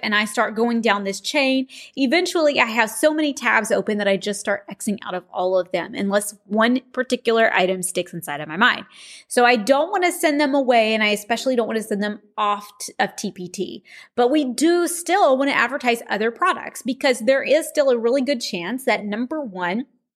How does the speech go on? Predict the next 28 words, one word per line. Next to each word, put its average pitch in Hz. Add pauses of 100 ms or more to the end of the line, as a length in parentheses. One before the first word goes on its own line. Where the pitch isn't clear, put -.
(600)
if 254
that 277
product 254
that 208
they're 220
looking 214
at 170 (260)
is 220
not 226
a 220
good 214
fit -
for 202
them, 175
that 226
I 214
have 262
something 233
else 208
in 220
my 214
store 208
that 240
will 277
be 240
a 180
good -
fit. -